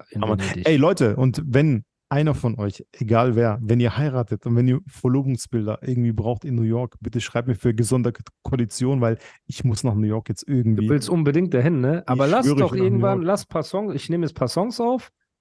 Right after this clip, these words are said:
Speaker 1: und dann fliegen wir rüber. Wo ist das Problem?
Speaker 2: Ja, mach das, Alter. Ich, weil ich hab das so im Kopf gehabt und ich hab dann gedacht, okay, Alter,
Speaker 1: Aber
Speaker 2: jetzt
Speaker 1: bis wann können wir nach New York, bis es erträglich ist,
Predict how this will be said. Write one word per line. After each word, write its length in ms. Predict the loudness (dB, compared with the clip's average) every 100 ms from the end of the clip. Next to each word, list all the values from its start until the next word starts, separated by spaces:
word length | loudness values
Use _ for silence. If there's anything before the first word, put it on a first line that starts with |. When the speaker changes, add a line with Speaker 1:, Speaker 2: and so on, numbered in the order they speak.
| _
Speaker 1:
und 140 | -4 -2
dann 100 | -4
fliegen 300 | -4 -4 -2
wir 120 | -2
rüber. 260 | -2 -2 0
Wo 80 |
ist 140 | -2 -4
das 100 | -10
Problem? 160 | -4
Speaker 2:
Ja, 80 | 0
mach 160 | 0 0
das, 160 | 0
Alter. 240 | 0 0 -2
Ich, 160 | -4
weil 240 | -2 -4 -4
ich 100 | -8
hab 100 | -6
das 140 | -4 -2
so 100 | 0
im 120 | -2
Kopf 200 | -6 -6
gehabt 320 | -6 -6 -4
und 140 | -4
ich 20 | -4
hab 100 | -6 -2
dann 140 | 0
gedacht, 220 | 0 -2
okay, 280 | -6 -4 0
Alter, 100 | 2
Speaker 1:
Aber 140 | 2 2
Speaker 2:
jetzt 80 |
Speaker 1:
bis 220 | 2 0 2
wann 240 | 2 2
können 180 | 0 0
wir 80 | 0
nach 180 | 0
New 60 | 0
York, 320 | 0 0 -2
bis 160 | -6 -6
es 120 | -6
erträglich 580 | -6 -2 -2 0 -4 -4
ist, 360 | -8 -10 -18